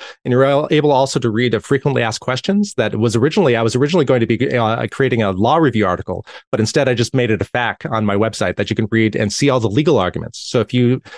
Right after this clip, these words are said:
if you say, "You know, I have a lawyer friend who said that Damien Reel's thing is full of shit," um,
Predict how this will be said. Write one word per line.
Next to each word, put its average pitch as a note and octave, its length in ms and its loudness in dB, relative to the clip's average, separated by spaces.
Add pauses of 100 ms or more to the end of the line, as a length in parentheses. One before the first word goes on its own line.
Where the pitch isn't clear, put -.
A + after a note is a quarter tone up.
(120)
if - 160 -4
you C3+ 80 2
say, D#3+ 160 2
"You C3+ 120 2
know, D3 120 2
I C#3+ 100 2
have G#3+ 80 0
a G#3 60 2
lawyer C#3+ 260 2
friend A2+ 260 0
who G#2+ 100 -2
said A#2+ 200 -2
that A2 120 -2
Damien C#3 280 2
Reel's C3 300 2
thing A#2+ 160 0
is G2+ 160 -2
full A#2 160 0
of F#2 60 -2
shit," - 260 0 (400)
um, G#2 280 -2